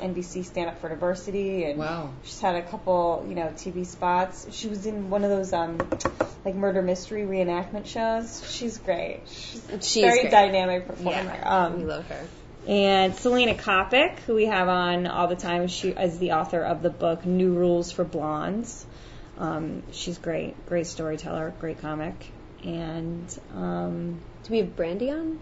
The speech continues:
Speaker 1: Brandy, Brandy Rowell. You know I
Speaker 3: Yeah.
Speaker 1: love Brandy.
Speaker 3: She's amazing.
Speaker 1: Can't get enough. She always kills it at our show. Very
Speaker 3: I'm
Speaker 1: good
Speaker 3: having
Speaker 1: friend.
Speaker 3: one of those terrible moments where I can't remember anyone
Speaker 1: I'm like,
Speaker 3: I
Speaker 1: "Did you
Speaker 3: booked,
Speaker 1: tell
Speaker 3: even
Speaker 1: me?"
Speaker 3: though I am
Speaker 1: Book
Speaker 3: so
Speaker 1: Rosie?
Speaker 3: good at remembering.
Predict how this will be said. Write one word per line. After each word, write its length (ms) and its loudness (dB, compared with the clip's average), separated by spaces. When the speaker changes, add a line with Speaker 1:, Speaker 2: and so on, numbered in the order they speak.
Speaker 1:
Brandy, 500 6
Brandy 360 0
Rowell. 540 4
You 80 -4
know 60 0
I 40 2
Speaker 3:
Yeah. 60 2
Speaker 1:
love 200 2
Brandy. 440 0
Speaker 3:
She's 260 -12
amazing. 200 -8
Speaker 1:
Can't 200 2
get 80 2
enough. 300 -2
She 160 -4
always 260 0
kills 260 -4
it 100 -2
at 140 -2
our 140 -4
show. 320 -6
Very 140 2
Speaker 3:
I'm 60 4
Speaker 1:
good 100 2
Speaker 3:
having 340 4
Speaker 1:
friend. 200 -2
Speaker 3:
one 100 2
of 60 2
those 220 2
terrible 400 0
moments 560 -4
where 100 -2
I 80 -2
can't 340 -4
remember 280 -4
anyone 320 0
Speaker 1:
I'm 160 6
like, 20 6
Speaker 3:
I 120 6
Speaker 1:
"Did 60 0
you 40 0
Speaker 3:
booked, 120 -6
Speaker 1:
tell 100 2
Speaker 3:
even 160 6
Speaker 1:
me?" 40 4
Speaker 3:
though 340 6
I 500 2
am 160 4
Speaker 1:
Book 140 8
Speaker 3:
so 100 6
Speaker 1:
Rosie? 220 10
Speaker 3:
good 140 12
at 120 4
remembering. 640 4